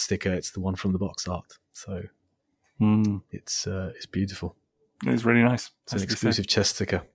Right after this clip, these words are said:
Speaker 1: that you only get with the Microchange version, which is also a slightly lighter red than a lot of versions of that toy. Just can't believe it's just sitting there,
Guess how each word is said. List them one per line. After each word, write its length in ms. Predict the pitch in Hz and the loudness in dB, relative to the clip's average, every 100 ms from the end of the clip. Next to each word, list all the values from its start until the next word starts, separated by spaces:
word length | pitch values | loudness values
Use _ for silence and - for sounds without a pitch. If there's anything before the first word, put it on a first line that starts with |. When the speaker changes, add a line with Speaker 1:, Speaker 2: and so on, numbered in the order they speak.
| _ _ | _ _
Speaker 1:
that 100 | 92 | -4
you 120 | 90 98 | -4 -2
only 180 | 98 95 | 0 2
get 200 | 95 95 | 0 -2
with 200 | 92 90 | -6 -2
the 100 | 95 | 0
Microchange 560 | 92 95 95 - 90 87 | 2 2 0 -2 -2 -2
version, 280 | 90 85 | -2 -2
which 100 | 92 - | -2 6
is 40 | |
also 300 | 123 110 101 - | 6 8 4 0
a 40 | |
slightly 320 | - 113 101 98 | 2 4 4 4
lighter 360 | 101 98 - | 4 4 2
red 260 | 95 95 - - - | 2 2 0 -10 -8
than 340 | 90 87 82 - - | -6 -4 -6 -12 -8
a 60 | |
lot 220 | 90 87 85 | -4 -4 -4
of 80 | |
versions 360 | 90 90 85 80 | -4 -4 -4 -6
of 60 | 82 | -8
that 140 | 73 | -6
toy. 240 | - 90 - - - _ - | -4 -4 -6 -16 -20 _ -8
Just 120 | - | 0
can't 160 | 107 92 | 2 2
believe 120 | 87 | -2
it's 80 | - | -2
just 120 | - | -4
sitting 180 | 90 85 | -4 -6
there, 180 | 80 | -10